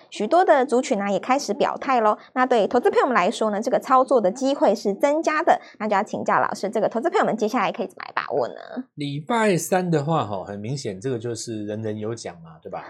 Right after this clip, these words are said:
Speaker 1: <laughs> 是。
Speaker 2: 那人人有奖就是有，通常人人有奖的行情，吼，它会发生在什么时候？就是说，呃，大家都错过了，然后
Speaker 1: 啊。
Speaker 2: 领头羊上去了，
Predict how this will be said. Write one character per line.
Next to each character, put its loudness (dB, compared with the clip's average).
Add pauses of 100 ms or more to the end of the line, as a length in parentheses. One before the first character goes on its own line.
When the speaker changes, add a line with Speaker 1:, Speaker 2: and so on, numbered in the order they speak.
(280)
Speaker 1:
<laughs> -6
是。 -10
Speaker 2:
那 -2
人 0
人 2
有 4
奖 0
就 -2
是 -4
有， -4
通 0
常 0
人 -2
人 -4
有 0
奖 -8
的 -14
行 -10
情， -14
吼， -18
它 -8
会 -2
发 -4
生 -8
在 -6
什 -14
么 -18
时 -16
候？ -10
就 -10
是 -10
说， -10 (1160)
呃， -6
大 -2
家 0
都 0
错 -2
过 -6
了， -20 (420)
然 -6
后 2
Speaker 1:
啊。 -10 (760)
Speaker 2:
领 -6
头 -2
羊 -2
上 -4
去 -12
了， -18